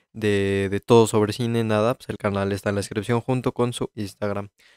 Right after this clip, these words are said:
Así que nada, pues volvemos a esta sección ex-, la primera sección exitosa del, del canal realmente, aparte de Medieval Craft, que luego les explicaré qué pasó con Medieval Craft. Pero bueno, eh, pues nada,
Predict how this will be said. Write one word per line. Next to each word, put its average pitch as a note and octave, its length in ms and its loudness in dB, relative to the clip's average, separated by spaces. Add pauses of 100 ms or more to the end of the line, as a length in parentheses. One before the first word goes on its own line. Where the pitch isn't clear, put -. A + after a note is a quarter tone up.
(200)
Así A2 120 -2
que A2 80 2
nada, A2 140 2
pues A#2+ 140 -4
volvemos D3 640 4
a A#2 120 2
esta A#2 240 -4
sección A#2 680 -2
ex-, G#2 340 -6
la A2 220 -4
primera A2+ 340 -2
sección A2+ 360 -8
exitosa A2+ 560 -6
del, A2 220 -2
del A#2+ 220 -4
canal C#3 300 2
realmente, D3 480 -2
aparte B2+ 400 -2
de A2+ 140 -4
Medieval A2+ 340 0
Craft, - 260 -8 (500)
que D3+ 100 2
luego C#3+ 140 6
les B2+ 200 -2
explicaré A#2 560 -2
qué A#2 140 -4
pasó A2 240 -4
con G#2+ 120 -6
Medieval G2 300 -2
Craft. - 300 -12
Pero A2+ 140 4
bueno, A2 180 -2 (640)
eh, A#2 200 2
pues A#2+ 240 0
nada, A#2+ 300 0